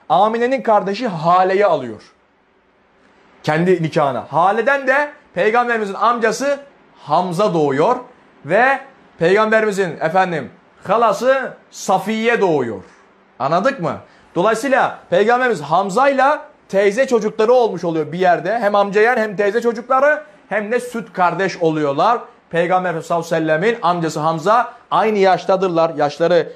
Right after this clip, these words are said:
yakındır birbirlerine. O yüzden Peygamberimize kim karışsa karşısında kimi bulurdu? Esedullah, Allah'ın aslanı, Uhud arslanı, Hamza, Seyyidü Şüheda,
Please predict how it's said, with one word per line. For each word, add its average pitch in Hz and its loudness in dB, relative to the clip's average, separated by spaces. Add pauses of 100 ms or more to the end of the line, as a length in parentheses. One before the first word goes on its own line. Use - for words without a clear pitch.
(120)
yakındır 196 0
birbirlerine. 208 0
O 196 0
yüzden 190 -6
Peygamberimize 196 -2
kim 240 -4
karışsa 185 0
karşısında 185 -2
kimi 220 -2
bulurdu? 208 2 (260)
Esedullah, 135 0 (240)
Allah'ın 135 2
aslanı, 117 -4 (320)
Uhud 202 4
arslanı, 143 -2 (280)
Hamza, 135 -2 (140)
Seyyidü 233 -2
Şüheda, 170 0